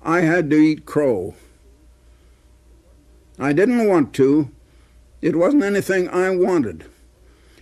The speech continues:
But I found that Jesus Christ said, "The Sabbath was made for man,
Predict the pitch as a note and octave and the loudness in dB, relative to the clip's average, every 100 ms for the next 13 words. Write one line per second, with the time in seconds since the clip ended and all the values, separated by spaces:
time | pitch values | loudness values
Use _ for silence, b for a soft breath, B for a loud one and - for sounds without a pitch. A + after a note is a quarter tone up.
0 | b D3+ D#3+ G3 G3+ - F3+ D#3 D3+ D#3 | b -2 0 0 -2 0 0 2 2 2
1 | E3 D#3 C#3 B2 F3+ B3 F3 F3 - - | 2 2 0 2 0 0 -2 -4 -6 -10
2 | E3 F#3 E3 - - A#2+ A2 B2+ B2+ - | -4 -2 -2 -4 -6 -2 -2 -4 -10 -16
3 | b b b b b b - D#3+ - A#3 | b b b b b b -2 -2 0 0
4 | F#3+ D#3 A#2 D3 A#2+ D3+ F3+ F3+ D#3+ - | 2 0 0 0 2 2 2 2 -2 -4
5 | F3+ F#3 E3+ D#3+ E3+ E3 D#3 D#3+ B2+ A2+ | -2 0 2 2 2 2 0 0 0 -2
6 | A#2 C3+ D3 C3 | 0 0 0 -4